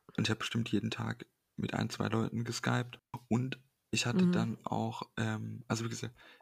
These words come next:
Speaker 1: die, ich hab die Unsicherheit von, was kommt nach dem Master, erstmal weggeschoben und gesagt, "Ja, wahrscheinlich promovieren, mal sehen." Ähm,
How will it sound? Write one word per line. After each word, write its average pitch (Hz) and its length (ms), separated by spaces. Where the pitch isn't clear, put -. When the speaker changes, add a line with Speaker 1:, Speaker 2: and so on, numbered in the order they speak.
Speaker 1:
die, - 220
ich 120 140
hab 123 120
die 107 100
Unsicherheit 120 540
von, 113 180
was 113 180
kommt 117 260
nach 117 340
dem 113 180
Master, 113 360
erstmal 113 280
weggeschoben 117 480
und 107 60
gesagt, - 300
"Ja, - 240
wahrscheinlich 110 440
promovieren, 113 500
mal 104 200
sehen." 127 360
Ähm, 180 480